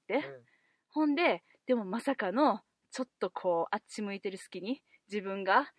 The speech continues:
Speaker 1: アーサーのとコップ入れ替えてみたいな、
Speaker 2: うん。
Speaker 1: そんなんも、リアリティを持って、
Speaker 2: うん。
Speaker 1: ハラハラしながら受け止められたけれども、
Speaker 2: うんうんうん。
Speaker 1: いやいや、ペン型の毒の、
Speaker 2: <laughs>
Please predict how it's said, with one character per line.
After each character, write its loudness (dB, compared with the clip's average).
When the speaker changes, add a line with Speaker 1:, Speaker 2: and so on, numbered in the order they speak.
Speaker 1:
ア 2
ー -6
サ -14
ー -14
の -14
と -8
コ -10
ッ -20
プ -8
入 -6
れ -20
替 0
え -2
て -10
み -12
た -10
い -8
な、 4
Speaker 2:
う -8
ん。 -10
Speaker 1:
そ 2
ん 0
な 0
ん -14
も、 2
リ 2
ア 6
リ 0
テ -14
ィ -6
を -6
持 -6
っ -14
て、 8
Speaker 2:
う -2
ん。 -6
Speaker 1:
ハ 4
ラ 6
ハ -4
ラ -2
し -16
な -6
が -2
ら 2
受 -4
け -4
止 -2
め -2
ら 2
れ -2
た -4
け 0
れ -2
ど -2
も、 -4
Speaker 2:
う -6
ん -8
う -10
ん -14
う -14
ん。 -16
Speaker 1:
い -8
や 6
い 8
や、 2
ペ -2
ン 0
型 -2
の -20
毒 4
の、 6
Speaker 2:
<laughs> -14